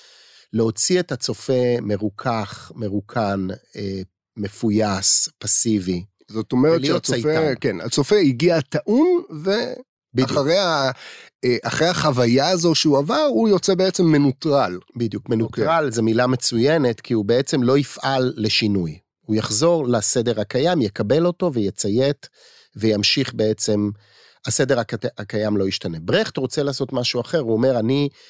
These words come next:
Speaker 1: רוצה... לשנות את הסדר הקיים, לא לשנות את אופיים של הסובייקטים האנושיים בחברה", שזה מה שאריסטו אומר על הטרגדיות, וזה קיים עד, כמעט עד לברכט. "אלא אני רוצה לשנו-, שאנשים יצאו מעורערים,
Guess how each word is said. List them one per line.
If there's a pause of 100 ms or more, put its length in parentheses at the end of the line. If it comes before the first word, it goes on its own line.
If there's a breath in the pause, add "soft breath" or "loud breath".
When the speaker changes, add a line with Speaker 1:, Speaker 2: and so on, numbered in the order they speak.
(320 loud breath)
Speaker 1:
רוצה... (500)
לשנות
את
הסדר
הקיים,
לא
לשנות
את
אופיים
של
הסובייקטים
האנושיים
בחברה",
שזה
מה
שאריסטו
אומר
על
הטרגדיות,
וזה
קיים
עד, (440)
כמעט
עד
לברכט. (640 loud breath)
"אלא
אני
רוצה
לשנו-,
שאנשים
יצאו
מעורערים,